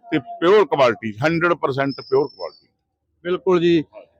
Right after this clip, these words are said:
Speaker 2: ਹੰਡਰਡ ਪਰਸੈਂਟ ਪਿਓਰ ਕੁਆਲਿਟੀ ਇਹਨਾਂ ਦੇ ਮਿਲ ਰਹੀ ਹੈ। ਦੇਸੀ ਘਿਓ ਦੀਆਂ ਜਲੇਬੀਆਂ ਨੇ। ਆਪਾਂ ਅੱਗੇ ਗੱਲ ਚੱਲਦੇ ਆ, ਤੇ ਭਾਈ ਸਾਹਿਬ ਹੋਰ ਬੈਠੇ ਨੇਗੇ, ਆਪਾਂ ਗੱਲ ਕਰਦੇ ਆ।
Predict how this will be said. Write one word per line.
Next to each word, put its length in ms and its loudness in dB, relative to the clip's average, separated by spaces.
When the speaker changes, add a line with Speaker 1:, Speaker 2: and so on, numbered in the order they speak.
Speaker 2:
ਹੰਡਰਡ 240 4
ਪਰਸੈਂਟ 220 2
ਪਿਓਰ 260 2
ਕੁਆਲਿਟੀ 380 4
ਇਹਨਾਂ 160 4
ਦੇ 120 2
ਮਿਲ 180 2
ਰਹੀ 140 2
ਹੈ। 80 4
ਦੇਸੀ 300 -2
ਘਿਓ 160 2
ਦੀਆਂ 160 0
ਜਲੇਬੀਆਂ 380 0
ਨੇ। 80 0
ਆਪਾਂ 240 2
ਅੱਗੇ 180 0
ਗੱਲ 160 2
ਚੱਲਦੇ 240 0
ਆ, 60 6
ਤੇ 100 0
ਭਾਈ 180 0
ਸਾਹਿਬ 200 2
ਹੋਰ 120 2
ਬੈਠੇ 280 2
ਨੇਗੇ, 260 2
ਆਪਾਂ 800 -8
ਗੱਲ 220 4
ਕਰਦੇ 300 2
ਆ। 140 2